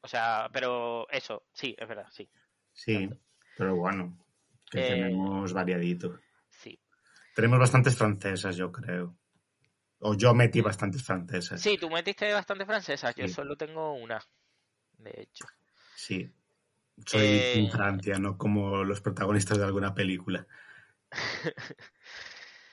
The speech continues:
Speaker 1: Eh, siete están dirigidas por mujeres, eh, que es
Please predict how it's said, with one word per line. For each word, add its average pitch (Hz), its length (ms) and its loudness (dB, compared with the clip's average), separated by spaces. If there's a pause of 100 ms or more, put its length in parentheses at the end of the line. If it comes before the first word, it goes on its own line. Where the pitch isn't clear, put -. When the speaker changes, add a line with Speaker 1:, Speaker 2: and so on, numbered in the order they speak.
(540)
Speaker 1:
Eh, 131 520 0
siete 170 280 -2
están 170 260 0
dirigidas 170 420 0
por 160 200 -4
mujeres, 202 680 -4 (280)
eh, 135 640 0
que 127 340 -4
es 143 180 -2